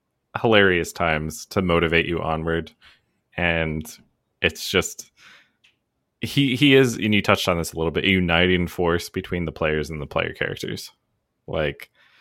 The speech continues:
um, it's, it's smart storytelling to have an antagonist that makes you relate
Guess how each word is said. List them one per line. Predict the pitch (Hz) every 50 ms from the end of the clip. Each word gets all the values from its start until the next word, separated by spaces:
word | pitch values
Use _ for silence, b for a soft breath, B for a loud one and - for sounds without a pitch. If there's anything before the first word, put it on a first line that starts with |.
| b b b b b b b -
um, | 87 90 85 80 78 80 87 - 104 - _ _ _ _ _ _ _ -
it's, | - - - - - _ _ -
it's | 113 117 -
smart | - - 110 98 104 107 - -
storytelling | - - 95 95 98 98 - 113 107 107 110 110 113 110 - -
to | - 101
have | 92 92 90 87
an | 90 87
antagonist | 85 82 80 - - 87 85 85 90 90 92 92 - - - - - b b b b b b b -
that | 104 92 87
makes | 98 98 101 98 - - -
you | 104 104 101
relate | 92 95 92 87 82 80 82 82 82 92 92 - - - -